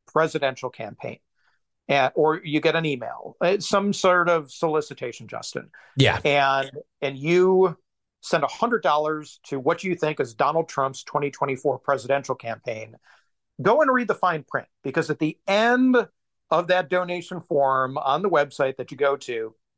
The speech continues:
Speaker 1: there's gonna be a little message. And it says something to the sort of that your donation will be split between two entities.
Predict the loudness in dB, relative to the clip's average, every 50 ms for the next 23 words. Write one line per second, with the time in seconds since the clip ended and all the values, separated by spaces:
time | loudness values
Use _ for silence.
0 | _ _ _ _ _ _ _ _ _ _ -4 -4 0 0 0 4 4 4 6 6
1 | 4 4 4 4 2 0 0 -4 -20 _ _ _ -20 _ _ _ _ _ _ _
2 | _ _ -2 -2 -2 -4 _ _ -4 -4 0 2 0 0 2 0 -2 -4 0 _
3 | -2 -2 -2 -4 -2 -2 0 0 0 -2 _ -8 -8 -2 0 2 2 2 2 0
4 | 0 0 2 2 2 2 0 -2 -4 -6 _ _ _ _ _ _ _ _ _ _
5 | _ _ _ -4 -2 -2 -2 0 -2 -2 -2 2 2 2 2 4 2 2 0 0
6 | -4 -6 -6 -4 -4 -2 -2 -2 -2 -2 -4 -4 -4 -8 -12 -14 -6 _ 2 4
7 | 6 6 4 2 0 _ _ _ _ _ _ _ _ _ _ _ _ -4 -4 -2
8 | -2 0 0 0 0 2 4 4 4 4 2 0 -4 -8 -8 -8 -12 -12 _ -16
9 | -16 -16